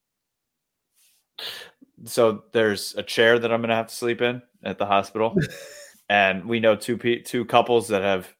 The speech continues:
Speaker 1: given birth at this hospital, and the guys are like, "The chair is horrific. Like, it's just, like, it's awful to sleep in." So I was, we were just sitting on the couch the other day, and I was like, "Babe," she's like, "Yeah." I was like,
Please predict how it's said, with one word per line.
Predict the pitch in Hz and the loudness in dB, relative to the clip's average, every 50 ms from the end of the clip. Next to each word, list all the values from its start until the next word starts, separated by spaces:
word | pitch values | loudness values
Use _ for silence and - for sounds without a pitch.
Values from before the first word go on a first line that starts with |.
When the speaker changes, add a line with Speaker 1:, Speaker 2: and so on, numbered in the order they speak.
| _ _ _ _ _ _ _ - | _ _ _ _ _ _ _ -6
Speaker 1:
given | - 120 104 101 98 | -4 -2 -2 -2 0
birth | 90 107 107 110 104 123 | 2 2 2 2 0 -4
at | 113 | -6
this | 110 113 - | -6 -2 2
hospital, | 120 117 117 117 - 127 127 131 120 - | 4 4 4 4 2 0 0 0 0 0
and | - 104 | -2 -4
the | 98 92 | -2 0
guys | 95 95 95 90 | 2 2 2 2
are | 90 | 0
like, | 87 85 - - - - - - _ _ | -2 -4 -4 -8 -16 -20 -20 -20 _ _
"The | - 104 | -10 -8
chair | 92 - - 110 101 98 90 85 | -6 -2 0 2 2 2 2 0
is | 82 82 - - - - _ _ _ _ _ - 101 | -2 -6 -10 -14 -16 -18 _ _ _ _ _ -10 -4
horrific. | 101 101 95 90 - - 85 80 - - | -2 0 0 0 -2 -6 -10 -12 -10 -8
Like, | - - 87 82 - | -8 -6 -6 -6 -8
it's | 90 - - - | -10 -12 -12 -12
just, | - 90 85 - - - - | -12 -12 -12 -14 -16 -12 -8
like, | 95 92 87 85 _ _ _ _ _ _ _ _ _ _ _ _ _ _ _ _ _ _ - | -8 -8 -8 -8 _ _ _ _ _ _ _ _ _ _ _ _ _ _ _ _ _ _ -10
it's | 107 - - - | -10 -8 -2 0
awful | 101 95 92 - 98 90 85 - - _ - | 0 0 0 0 -4 -4 -4 -6 -14 _ -16
to | - 95 | -14 -12
sleep | - - 107 98 90 - | -8 -4 -4 -4 -2 -4
in." | 90 85 85 | -4 -6 -4
So | - - 98 95 | -2 2 4 6
I | 95 101 104 | 6 6 4
was, | 101 101 95 - - - - - - - - - | 4 0 -4 -6 -10 -12 -14 -14 -14 -14 -10 -2
we | 123 123 | 2 2
were | 120 110 | 2 2
just | 117 110 - | 0 -2 -2
sitting | 131 117 104 | -2 0 0
on | 104 101 | -2 -2
the | 98 | 0
couch | - - 104 101 - | 2 4 4 4 4
the | - 98 | 2 0
other | 90 87 | 0 2
day, | 92 90 | 2 0
and | 90 90 | 0 0
I | 90 | -2
was | 90 87 | -2 -4
like, | 90 85 - _ - - - - - _ _ _ | -4 -6 -6 _ -18 -20 -20 -20 -20 _ _ _
"Babe," | - 113 113 110 107 | 4 6 6 6 4
she's | - - 117 104 | 2 -2 -6 -6
like, | 107 95 - | -6 -2 0
"Yeah." | 110 101 95 | 2 2 2
I | |
was | 92 90 | 2 0
like, | 90 - | -6 -8